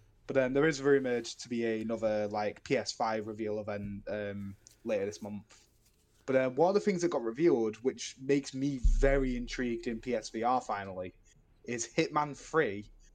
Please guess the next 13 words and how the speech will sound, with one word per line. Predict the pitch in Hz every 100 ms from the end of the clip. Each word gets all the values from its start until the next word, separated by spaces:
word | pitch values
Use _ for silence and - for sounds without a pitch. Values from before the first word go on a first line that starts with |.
| -
and | 135 156 151
Hitman | 160 143 143 139
one | 143
and | 139
two | 123 147 104 98 95 - -
will | - 131 -
all | 131 131 135
be | 135
playable | - 131 127 127
in | 117
V | 117 120
R | 123 113
from | - 107 107